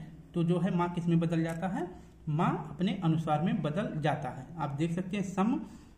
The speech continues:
जमा सार, आप देखिए यहाँ पे माँ है, माँ का अनुस्वार में बदल, बदलाव हो जाएगा और सा यहाँ पे है ना, देखिए सा आया है तो सा वैसे ही रहेगा, तो ये माँ जो है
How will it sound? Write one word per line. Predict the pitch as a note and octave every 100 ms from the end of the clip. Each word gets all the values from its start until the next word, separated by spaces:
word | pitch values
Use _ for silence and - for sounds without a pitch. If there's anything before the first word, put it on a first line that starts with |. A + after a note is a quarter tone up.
| -
जमा | D#3 E3 F#3+ D4 - -
सार, | - E3 C3 C3 - -
आप | D3 D3
देखिए | D3 E3+ E3+
यहाँ | D3 C#3
पे | D3
माँ | C#3 F3 A3+
है, | C4 D4+ - -
माँ | D3 D3
का | D3+
अनुस्वार | C#3+ C#3+ - D#3+
में | G3
बदल, | F#3 F#3+ F#3+ E3+ F3
बदलाव | E3+ F#3+ G3
हो | G3
जाएगा | G#3 G#3+ C4+ - - -
और | D3
सा | - D#3
यहाँ | D3+ C#3+ -
पे | E3
है | D#3+
ना, | A#3+ D#4 - - D3
देखिए | C#3 D3
सा | C3+ D#3
आया | C#3 D3 G#3+
है | A3+ -
तो | C3+
सा | - D3 A3+ - - -
वैसे | C#3+ C#3 A3
ही | G#3+
रहेगा, | G3 F#3+ F#3+
तो | - -
ये | C#3+ D#3
माँ | D#3+ D#3
जो | E3 D#3
है | A3+ D#4 -